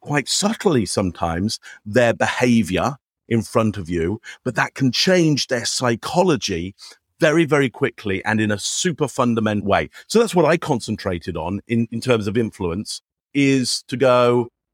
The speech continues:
or certainly persuasion, uh, a little bit more than influence, simply because influence for me means to be in flow, to be in the river with. That's really about me mirroring them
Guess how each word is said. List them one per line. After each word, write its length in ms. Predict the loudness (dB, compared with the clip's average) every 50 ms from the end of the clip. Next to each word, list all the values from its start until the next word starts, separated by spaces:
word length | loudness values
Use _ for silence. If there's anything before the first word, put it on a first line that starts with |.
| _ _ _
or 100 | -4 -2
certainly 300 | 2 2 4 4 2 -2
persuasion, 840 | -4 -4 -4 -2 0 2 4 4 4 4 2 0 -2 -4 -6 -8 -12 _ _ _
uh, 160 | 0 0 0 0
a 60 | 0 0
little 480 | 0 0 0 0 -2 -2 0 -2 -2
bit 260 | 0 0 0 -2 -2 _ 0
more 340 | 2 4 4 4 4 4
than 220 | 4 2 2 0 -2 -2
influence, 640 | 0 2 2 2 0 -2 -2 0 0 0 0 -2 -4
simply 240 | -4 -4 -4 -4 -4
because 260 | -4 -4 -4 -6 -4 -2
influence 480 | -2 -2 -2 -2 -2 -2 -2 -2 -2 -6
for 120 | -2 0
me 220 | 2 4 4 4
means 400 | 2 2 2 2 0 -2 -2 -6 -10 _ -20 -20 _ _
to 100 | -10 -2
be 160 | 0 2 2
in 100 | 2 0
flow, 320 | -2 0 2 2 2 2 -2
to 120 | -6 -4
be 120 | -2 0
in 120 | 2 2 2
the 80 | 0
river 300 | 0 2 0 0 2 0
with. 220 | -2 -2 -4 -6 -8 -12 -10 _
That's 220 | -2 0 0 2 0
really 140 | 2 2 2
about 260 | 2 0 0 0 0
me 320 | 2 2 4 4 4 4
mirroring 560 | 2 2 2 2 2 2 2 2 0 0 -2
them 280 | 0 0 0 0 -2